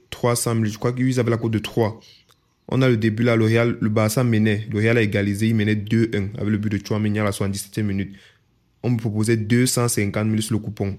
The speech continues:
à la quatre-vingt-huitième minute. On proposait deux cent cinquante mille. Moi, ce que j'ai fait, c'est que j'ai vendu mon coupon. Directement, Ferran Torres a marqué pour le Barça deux deux. Ils sont partis gagner au tir au but, comme ça. Donc, c'est une petite, c'est, c'est un petit exemple. Le jour où tu sais que tu vends, tu vends.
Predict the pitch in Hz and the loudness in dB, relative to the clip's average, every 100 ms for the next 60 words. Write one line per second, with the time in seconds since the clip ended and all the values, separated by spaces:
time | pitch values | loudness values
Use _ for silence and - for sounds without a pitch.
0 | - 104 98 95 107 101 101 104 117 107 | -4 -4 -2 -4 -2 0 -2 -2 0 0
1 | 101 101 - _ _ _ _ _ _ _ | -2 -6 -14 _ _ _ _ _ _ _
2 | _ _ _ _ - 117 110 110 110 113 | _ _ _ _ -6 -2 0 2 2 4
3 | 117 120 117 104 95 104 104 107 117 - | 4 2 0 -2 0 0 2 2 0 2
4 | 117 117 110 113 113 104 101 101 110 101 | 0 0 0 2 2 2 0 0 -2 -4
5 | 110 107 95 - _ _ 104 110 107 113 | -6 -6 -6 -10 _ _ 0 2 2 2
6 | 120 113 107 110 117 110 107 110 107 98 | 0 0 2 4 4 2 2 2 2 2
7 | 98 110 113 101 95 95 104 101 107 104 | 0 0 0 0 -2 -2 -4 2 2 2
8 | 104 92 - _ _ - 123 110 107 107 | -2 -6 -12 _ _ -4 0 2 0 0
9 | 101 107 104 - 107 107 104 - 117 107 | 0 0 0 -2 -4 -4 -10 -4 0 0
10 | 107 110 110 _ _ _ _ _ _ _ | 0 -2 -4 _ _ _ _ _ _ _
11 | 120 117 147 143 123 123 - - 135 143 | -2 2 2 2 0 -2 -8 -2 2 2
12 | 151 123 127 110 127 113 110 110 113 147 | 2 4 2 4 2 2 2 2 2 2
13 | 151 147 143 147 131 120 120 113 110 110 | 2 0 0 2 2 2 2 0 0 0